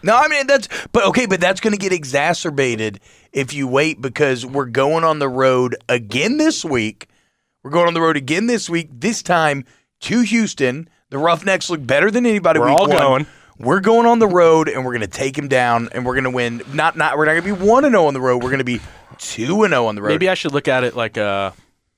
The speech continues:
Speaker 2: like a pyramid scheme situation where, like, right now I'm paying to you to be a fan.
Speaker 1: Yeah.
Speaker 2: But, you know, like, uh, but eventually there's gonna be new fans that come in under me, and they report to me, and eventually I'll actually be one of the higher ups at the, the,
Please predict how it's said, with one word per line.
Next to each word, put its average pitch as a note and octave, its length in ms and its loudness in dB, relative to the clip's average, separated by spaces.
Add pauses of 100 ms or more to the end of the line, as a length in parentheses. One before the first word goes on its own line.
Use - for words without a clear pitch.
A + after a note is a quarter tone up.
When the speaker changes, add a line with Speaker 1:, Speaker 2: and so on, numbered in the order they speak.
(260)
Speaker 2:
like - 80 -20
a G2+ 60 -12
pyramid G2+ 340 -8
scheme F#2+ 240 -18
situation G2 480 -14
where, G2+ 100 -6
like, A#2+ 180 -6 (160)
right D#3 160 0
now F#3 240 2
I'm C#3 200 2
paying C3 300 -4
to A#2 60 -8
you B2+ 220 -4
to A2+ 80 -8
be G2 140 -10
a F#2+ 60 -6
fan. F#2+ 340 -8 (140)
Speaker 1:
Yeah. D3 200 2
Speaker 2:
But, B2+ 160 0
you A#2+ 60 -4
know, A#2+ 140 0
like, A2+ 240 -2
uh, B2 60 -6
but B2+ 260 -6
eventually C#3+ 400 -2
there's B2 160 -8
gonna A2+ 120 -8
be G2+ 60 -6
new A#2+ 160 -4
fans A2+ 280 -4
that A2 80 -10
come A2+ 220 -2
in A2+ 60 0
under G#2 240 -4
me, A#2+ 440 -4 (200)
and G#2+ 100 -10
they B2+ 120 0
report B2+ 380 -2
to G#2 100 -8
me, C#3 180 -2
and B2 80 0
eventually C3 380 -4
I'll A2 100 2
actually A2+ 240 -4
be G#2+ 60 -10
one F#2+ 160 -10
of - 40 -14
the - 60 -16
higher B2+ 300 -2
ups F#2+ 240 -4
at F2 100 -10
the, F2+ 300 -10
the, F2+ 60 -16